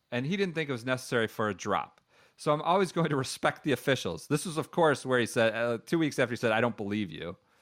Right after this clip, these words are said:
and told him to get the hell out of there and come back. "So I'm always going to respect the officials and go, 'Okay, no issue. That's fine.'" Quote, "Didn't help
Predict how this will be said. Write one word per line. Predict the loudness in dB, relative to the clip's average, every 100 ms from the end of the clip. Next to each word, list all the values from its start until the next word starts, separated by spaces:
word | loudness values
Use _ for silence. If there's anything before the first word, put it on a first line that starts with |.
| -16
and | -2
told | 0
him | 0
to |
get | -2
the | 2
hell | 4
out | 4 4
of | 4
there | 2
and | -2 -6 -6
come | -4 -2
back. | -4 -6 -10 _ -20 -20 _
"So | 4 6 6
I'm | 4 4
always | 4 4
going | 0
to | -2
respect | -4 -4 -4
the | -2
officials | -4 -4 -4 -6
and | -6
go, | -2 -2 -2
'Okay, | -4 0 0 -2
no | -4 -4
issue. | -4 -4 -8 -8
That's | -4 -4 -4
fine.'" | -6 -6 -8 -16 _ _ _ _ _ _ _
Quote, | -18 0 4 4 4 -6 -20 _ _ _ _ _ _ -10
"Didn't | 2 2 2 -2
help | 2 4 4 0